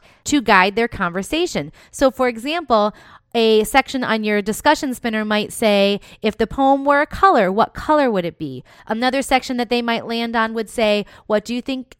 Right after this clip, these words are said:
is the reason that the author wrote this poem?" Or, "What is the mood of the poem?"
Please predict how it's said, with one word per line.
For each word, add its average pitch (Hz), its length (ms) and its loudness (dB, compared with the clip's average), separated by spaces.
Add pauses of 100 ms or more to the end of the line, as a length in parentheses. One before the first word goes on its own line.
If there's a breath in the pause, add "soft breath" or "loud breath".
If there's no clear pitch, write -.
is 254 340 0
the 247 100 -4
reason 262 300 -2
that 262 120 -4
the 285 140 -2
author 277 340 4
wrote 277 300 0
this 196 200 -2
poem?" 143 420 -8 (260 soft breath)
Or, 202 420 0 (160 soft breath)
"What 196 200 0
is 214 140 -2
the 262 100 -2
mood 302 500 -2
of 214 160 -2
the 208 80 -6
poem?" 156 520 -8